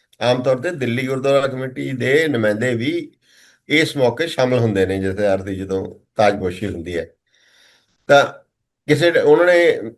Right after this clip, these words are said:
ਐਂ ਕਹਿ ਲਓ ਕਿ ਸਿੱਧੇ ਜਾਂ ਸਿੱਧੇ ਢੰਗ ਨਾਲ ਉਹਨਾਂ ਨੇ ਵੀ ਇਹ ਸ਼ਮੂਲੀਅਤ ਨਹੀਂ ਕੀਤੀ। ਉਹਨਾਂ ਦੇ ਵਿਰੋਧ ਵੀ ਹੈਗੇ ਨੇ ਇਹਨਾਂ ਨਾਲ। ਅਹ, ਜਿਹੜੀ,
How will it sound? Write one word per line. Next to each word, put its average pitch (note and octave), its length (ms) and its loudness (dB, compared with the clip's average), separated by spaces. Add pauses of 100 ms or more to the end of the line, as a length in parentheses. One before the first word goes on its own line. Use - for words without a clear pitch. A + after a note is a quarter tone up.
(220)
ਐਂ C#3 200 4
ਕਹਿ E3+ 140 4
ਲਓ F3 120 2
ਕਿ D#3+ 420 -4 (460)
ਸਿੱਧੇ D3+ 360 -4
ਜਾਂ E3+ 140 6
ਸਿੱਧੇ D3+ 260 -2
ਢੰਗ E3+ 180 4
ਨਾਲ B2+ 120 2
ਉਹਨਾਂ C#3+ 180 0
ਨੇ F#3 100 -2
ਵੀ E3+ 120 -2
ਇਹ D#3+ 340 -4
ਸ਼ਮੂਲੀਅਤ C#3+ 460 -4
ਨਹੀਂ D3 140 -2
ਕੀਤੀ। C#3 380 -8 (1040)
ਉਹਨਾਂ D#3 200 6
ਦੇ E3+ 120 6
ਵਿਰੋਧ C3 280 2
ਵੀ F3 180 0
ਹੈਗੇ C#3+ 220 0
ਨੇ C#3 100 0
ਇਹਨਾਂ C#3+ 260 0
ਨਾਲ। C3+ 280 -6 (680)
ਅਹ, A2 520 -6 (420)
ਜਿਹੜੀ, A2+ 580 -2